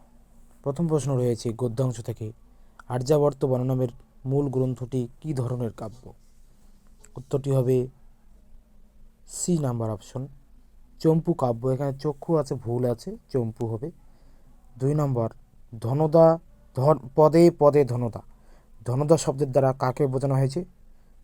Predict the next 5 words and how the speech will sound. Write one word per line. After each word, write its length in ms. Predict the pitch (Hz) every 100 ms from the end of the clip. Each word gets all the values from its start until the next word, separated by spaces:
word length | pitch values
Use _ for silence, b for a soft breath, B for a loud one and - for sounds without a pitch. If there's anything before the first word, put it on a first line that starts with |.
| - -
উত্তরটি 400 | 113 135 117 120
হবে 220 | 113 107 104 - - - - _ - -
অপশন 320 | 117 - 131
এ, 140 | 123 156 -
কুবের। 360 | 120 110 151